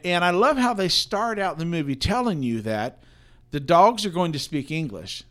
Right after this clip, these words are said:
And this is just all up front. You know, he, he, he's laying down his, his, his plot device in front of you, just coming out and saying, "Here's what it is. The dogs are gonna speak English.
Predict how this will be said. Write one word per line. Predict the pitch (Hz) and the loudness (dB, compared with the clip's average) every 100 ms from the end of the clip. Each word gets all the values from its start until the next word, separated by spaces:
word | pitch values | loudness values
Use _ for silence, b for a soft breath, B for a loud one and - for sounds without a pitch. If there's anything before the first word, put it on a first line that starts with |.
| - 143 175 | -20 -12 -8
And | 180 | -4
this | 220 302 | -2 -2
is | |
just | 285 285 | -2 0
all | 277 269 | 2 2
up | 285 277 | 2 0
front. | 269 254 147 - b b b b b b - | 0 0 -2 -8 b b b b b b -4
You | 180 | 0
know, | 165 | 0
he, | 160 233 | 0 0
he, | 196 247 | 2 2
he's | 190 226 185 | 2 0 2
laying | 208 233 294 269 208 | 2 0 0 -2 0
down | 196 190 | 2 2
his, | 175 170 | 0 -2
his, | 180 170 180 156 - - b b b b | -2 -2 0 -2 -12 -16 b b b b
his | 185 180 - | 0 0 0
plot | - 214 247 151 | -2 2 2 2
device | 160 143 139 143 139 | 0 2 0 0 -2
in | - 160 | -4 -4
front | - 208 156 | 0 0 0
of | |
you, | 123 | -4
just | 120 170 - - | -4 -6 -6 -2
coming | 202 208 | 0 2
out | 175 | 0
and | 147 | -2
saying, | 160 147 | -4 0
"Here's | 151 123 | 0 -2
what | 135 | -4
it | 120 | -4
is. | 107 - b b | -8 -10 b b
The | 131 | -10
dogs | 120 143 165 | -2 -2 -2
are | 196 | -4
gonna | 214 | -6
speak | - 185 180 | -6 -8 -8
English. | 151 135 120 117 | -8 -6 -6 -8